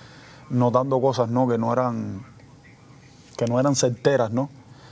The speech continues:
En esa, dentro de esa religión. Lo que siempre he sido un poco privado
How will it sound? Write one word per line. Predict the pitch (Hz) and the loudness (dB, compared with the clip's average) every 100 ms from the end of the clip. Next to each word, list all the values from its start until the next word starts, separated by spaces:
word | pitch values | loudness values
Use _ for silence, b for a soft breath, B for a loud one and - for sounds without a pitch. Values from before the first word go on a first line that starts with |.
| B B - | B B -8
En | 127 | -2
esa, | 120 143 131 120 | 0 2 2 2
dentro | 117 120 117 | 0 0 2
de | 120 | 2
esa | 131 | 2
religión. | 123 120 123 147 - B B B B B | 0 2 2 0 -6 B B B B B
Lo | 131 135 | 2 2
que | 139 | 2
siempre | 143 160 170 | 0 0 0
he | |
sido | 180 165 | 0 0
un | |
poco | 156 160 160 | 2 0 2
privado | 127 127 147 127 113 | 2 4 4 2 0